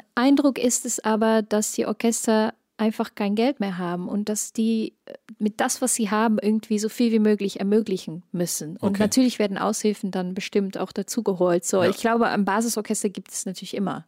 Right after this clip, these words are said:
Speaker 1: Ähm, aber ich glaube schon, dass die viel mit Aushilfen arbeiten müssen.
Speaker 2: Okay. Und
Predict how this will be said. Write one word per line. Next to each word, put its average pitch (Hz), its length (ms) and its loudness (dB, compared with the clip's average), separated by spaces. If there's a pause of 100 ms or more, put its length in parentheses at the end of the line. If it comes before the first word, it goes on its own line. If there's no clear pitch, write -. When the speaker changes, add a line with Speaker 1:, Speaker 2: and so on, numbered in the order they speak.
(600)
Speaker 1:
Ähm, 180 480 -6
aber 202 120 -4
ich 220 100 -8
glaube 240 260 2
schon, 233 260 2
dass 220 160 -2
die 208 140 -2
viel 220 380 2
mit 208 180 0
Aushilfen 185 600 -2
arbeiten 175 480 -6
müssen. 180 460 -8
Speaker 2:
Okay. - 320 -14 (100)
Und 120 320 -4